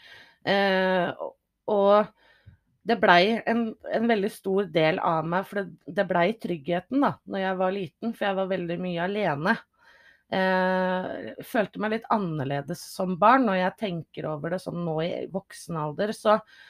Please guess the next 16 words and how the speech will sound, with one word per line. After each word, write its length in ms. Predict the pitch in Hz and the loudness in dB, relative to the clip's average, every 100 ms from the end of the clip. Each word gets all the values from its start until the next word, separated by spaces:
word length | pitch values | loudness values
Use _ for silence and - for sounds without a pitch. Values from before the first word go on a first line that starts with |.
| - _ _ _ | -20 _ _ _
var 160 | 190 190 | 2 4
jeg 100 | 180 | 4
nok 200 | 208 214 | 0 -4
et 100 | 233 | -4
veldig 300 | 226 185 160 | -2 0 -2
sjenert 520 | 185 208 180 147 170 214 | -2 -4 -2 -2 -4 -8
og 20 | |
stille 440 | - 202 165 160 165 | -6 -6 -4 -4 -2
barn, 400 | 160 165 175 180 | 2 2 0 0
veldig 280 | 175 165 - | -2 -4 -6
innesluttet 680 | 175 156 - 165 - 175 | -4 -6 -8 -10 -6 -6
sånt 300 | - 160 131 | -6 -8 -10
noe 100 | 185 | -6
da, 140 | 185 180 | -4 -4
fordi, 320 | - 180 175 180 - _ _ _ _ _ _ _ _ | -4 -2 0 0 -4 _ _ _ _ _ _ _ _
eh, 640 | - 180 180 175 175 170 | -2 0 0 0 -2 -4